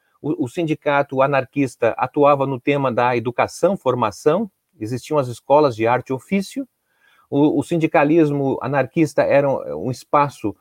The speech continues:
de cultural, né, para os saraus culturais, era uma instituição partidária,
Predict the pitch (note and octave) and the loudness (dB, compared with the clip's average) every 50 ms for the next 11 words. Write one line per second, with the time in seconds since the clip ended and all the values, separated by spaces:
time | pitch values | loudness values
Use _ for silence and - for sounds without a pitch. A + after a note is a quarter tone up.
0 | _ _ _ _ _ - - - - G#3+ C4 A3+ - F3 C3+ A2+ A#2+ C3 D#3 F#3+ | _ _ _ _ _ -18 -8 0 4 4 4 6 6 4 6 6 8 8 6 6
1 | B3 A3+ - - _ - C3 C#3 - C3+ C#3 B2 - - - C3+ A#2+ A#2+ C3 D3 | 4 2 -2 -6 _ -8 -8 -4 -4 -2 -4 -4 -2 0 2 4 4 4 6 6
2 | E3+ F#3+ F#3 - - - B2 A2 - A2+ G#2 G#2 A#2+ C#3 D#3 F3 F3+ - - _ | 6 4 4 2 -2 -8 -8 -6 -4 -2 0 0 0 0 -2 -4 -6 -8 -14 _
3 | _ _ _ _ - F#3 A3 A3 G#3 G3 F3+ - - E3+ D3 - - E3 D#3+ - | _ _ _ _ 0 0 2 2 0 -2 -4 -6 -8 -12 -6 -4 -2 -2 -2 -2
4 | C3 B2+ - - G#2+ F#2 A#2+ C3 F3 A3 G3+ C#3 A2+ | -4 -4 -6 -8 -8 -2 0 0 2 2 2 0 -2